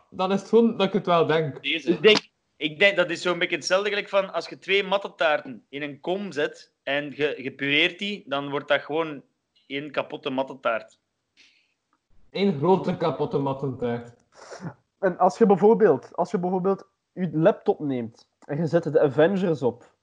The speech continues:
Speaker 4: en je pakt je chameleon en je zet op het scherm, verandert die in Iron Man?
Speaker 2: Volgende vraag.
Speaker 4: Oké.
Speaker 3: <laughs>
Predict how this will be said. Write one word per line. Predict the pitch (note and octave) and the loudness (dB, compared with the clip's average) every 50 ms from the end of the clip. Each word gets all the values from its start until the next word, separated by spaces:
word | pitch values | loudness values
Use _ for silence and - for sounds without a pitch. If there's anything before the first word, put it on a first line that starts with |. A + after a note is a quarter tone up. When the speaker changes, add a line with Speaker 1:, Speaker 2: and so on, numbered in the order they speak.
| _ _ _ _ _ _ _ _ _ _ | _ _ _ _ _ _ _ _ _ _
Speaker 4:
en | - D3 D3 | -6 -2 -2
je | D3+ | -2
pakt | D3 - G3 G3 - | 2 2 2 2 2
je | G#3 G3 | 0 0
chameleon | - F#3 F3 E3+ E3+ D#3+ D3+ D3 D#3+ F3+ F3+ D#3+ A2+ - | 2 2 2 2 4 4 6 6 6 4 4 2 -2 -4
en | - C3 - | -6 0 2
je | D#3 C3+ | 2 2
zet | - - F3+ F3+ | 2 0 0 0
op | G#3 F3+ | 0 0
het | - - | 0 -4
scherm, | - - - E3+ E3+ F#3+ G#3 G#3 - - A#2+ | -10 -4 -2 0 0 2 0 -2 -4 -6 -6
verandert | A2+ C#3 D3 D#3 F3 G3 G3 F#3 - | 0 2 4 4 4 2 -2 -4 -4
die | F#3 F#3 | -4 -4
in | F3+ F3+ - - D3 | -4 -2 2 4 4
Iron | E3 F3+ F3+ F3 E3 C#3 | 4 4 2 0 -2 -2
Man? | B2 A#2 A#2 A2+ A#2 - _ _ _ _ _ _ _ _ _ _ _ _ _ _ _ _ _ _ _ _ - - - _ - _ _ _ - - - - _ _ - - - _ _ _ - - - - | -4 -4 -6 -8 -10 -14 _ _ _ _ _ _ _ _ _ _ _ _ _ _ _ _ _ _ _ _ -20 -20 -20 _ -20 _ _ _ -20 -20 -20 -20 _ _ -20 -20 -20 _ _ _ -20 -20 -20 -20
Speaker 2:
Volgende | _ - - C3+ C3+ C#3 C3+ B2+ | _ -16 -12 -10 -8 -6 -6 -8
vraag. | A#2 B2 A#2 A2+ A#2 - - _ _ _ _ _ _ _ _ _ _ _ - | -6 -4 -4 -4 -4 -6 -10 _ _ _ _ _ _ _ _ _ _ _ -10
Speaker 4:
Oké. | D3+ C#3+ - G#4+ | 0 4 6 6
Speaker 3:
<laughs> | - | 6